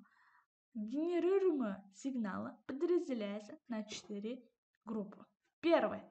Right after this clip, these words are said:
это низкие частотные генераторы. Второй — высокочастотные генераторы. Третий — генераторы сверхвысоких частот с коаксиальным выходом. И последний, четвертый — генераторы ультравысоких частоты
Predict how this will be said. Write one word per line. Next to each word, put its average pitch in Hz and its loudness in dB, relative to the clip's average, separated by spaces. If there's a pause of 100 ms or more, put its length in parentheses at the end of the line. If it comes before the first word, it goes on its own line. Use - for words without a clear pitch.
(200)
это 294 -4
низкие 320 -6
частотные 240 -6
генераторы. 254 -6 (600)
Второй — 381 4 (300)
высокочастотные 262 -2
генераторы. 320 -2 (400)
Третий — 349 2
генераторы 302 0
сверхвысоких 233 -2
частот 311 -4 (220)
с - -18
коаксиальным 320 -2
выходом. 330 -6 (400)
И - -4
последний, 233 -4
четвертый — 294 -4 (300)
генераторы 220 -2 (260)
ультравысоких 254 -2
частоты 202 -10